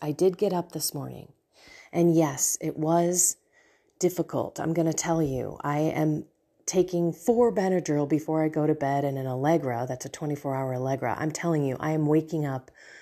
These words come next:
so drowsy. So it is very difficult. It was very difficult for me this morning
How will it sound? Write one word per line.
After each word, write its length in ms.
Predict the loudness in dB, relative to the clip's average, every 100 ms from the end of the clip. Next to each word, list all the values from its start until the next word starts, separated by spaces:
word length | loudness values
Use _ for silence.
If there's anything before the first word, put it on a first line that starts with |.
| -20 _
so 920 | -6 -2 0 2 4 4 2 2 0 -6
drowsy. 840 | -8 -4 -2 -2 0 0 -2 -10 -16 _ _ _ _ _ _ 0
So 200 | 2 6
it 180 | 4 6
is 220 | 4 4
very 500 | 0 2 4 6 4
difficult. 600 | 2 -2 -6 -6 -8 -10 _ _ _ -8
It 160 | -6
was 560 | 0 0 2 0 -2 -4 -8
very 340 | -2 0 0
difficult 480 | -2 -6 -4 -4 -4
for 120 | -4
me 140 | -4 -2
this 200 | -2 0
morning 460 | 0 0 -4 -6